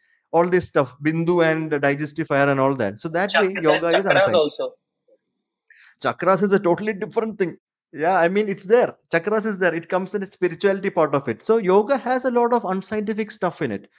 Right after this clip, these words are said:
Speaker 1: and people should accept
Speaker 2: Yeah.
Speaker 1: it. It's, it's, I mean, th-, that is what it is. That is what, uh, oh, oh, oh, eh, that is all what I'm saying. Look at Ayurveda.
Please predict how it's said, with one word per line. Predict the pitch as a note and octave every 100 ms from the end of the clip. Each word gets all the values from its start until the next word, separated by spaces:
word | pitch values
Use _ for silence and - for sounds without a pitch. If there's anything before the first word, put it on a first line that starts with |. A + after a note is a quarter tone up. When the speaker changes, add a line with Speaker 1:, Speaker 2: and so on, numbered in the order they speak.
| -
Speaker 1:
and | G3+
people | G#3 G#3+ B3
should | B3
accept | A3 F3 D3+ C#3+
Speaker 2:
Yeah. | -
Speaker 1:
it. | - _ _ _ _ F3
It's, | D#3+
it's, | F3 - - C#3+
I |
mean, | G#3 A3 - D3
th-, | -
that | E3 F#3+
is | A3
what | A#3+ A#3
it | A3+
is. | E3
That | C#3 C#3
is | F3
what, | F#3 F#3+
uh, |
oh, | F#3 A2+
oh, | D3+ B2+ G#2 F#2+ F2 F2 F#2
oh, |
eh, | B2+ C#3 C#3
that | D#3
is | G3
all | F#3+ G#3+
what | G3+
I'm | G3
saying. | F#3 G3+ G3 G#2+ _ _
Look | D3 G#3+
at |
Ayurveda. | G3+ G3+ G3 F#3+ B2+ G2+